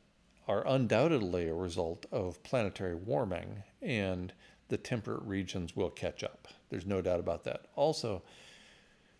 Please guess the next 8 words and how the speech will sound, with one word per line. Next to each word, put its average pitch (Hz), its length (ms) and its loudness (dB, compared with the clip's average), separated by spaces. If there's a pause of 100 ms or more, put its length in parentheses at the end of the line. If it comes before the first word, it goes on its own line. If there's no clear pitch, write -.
(220)
there's 123 240 -2
the 110 60 -4
paper 107 500 4
I 95 40 6
pointed 98 420 -2
to 98 440 0
several 110 460 0
times, 90 840 -4